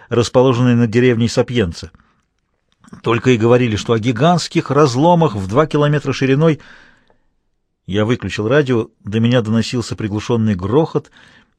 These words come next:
и отдельные громкие взрывы. Остановившись на границе опасной зоны, я прислушался. Частые короткие раскаты грома. Подземные толчки в глубинах Этны. Под поверхностью земли ощущались сейсмические колебания.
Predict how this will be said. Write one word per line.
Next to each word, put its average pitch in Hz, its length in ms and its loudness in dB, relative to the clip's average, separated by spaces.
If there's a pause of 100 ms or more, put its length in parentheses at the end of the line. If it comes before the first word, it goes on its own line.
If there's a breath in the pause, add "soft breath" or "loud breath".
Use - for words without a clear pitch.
(120)
и 113 80 -4
отдельные 117 500 2
громкие 110 380 0
взрывы. 92 400 -6 (1120)
Остановившись 127 680 0
на 131 100 -2
границе 123 380 0
опасной 120 380 0
зоны, 139 220 -2
я 117 120 0
прислушался. 117 720 -6 (500 soft breath)
Частые 147 560 -4
короткие 127 560 -2
раскаты 117 400 -4
грома. 101 420 -2 (1000)
Подземные 131 540 2
толчки 135 540 0
в 123 80 -4
глубинах 113 500 -2
Этны. - 320 -4 (800)
Под - 160 -12
поверхностью 123 560 -2
земли 120 260 -2
ощущались 127 640 -4
сейсмические 120 680 -6
колебания. 113 580 -2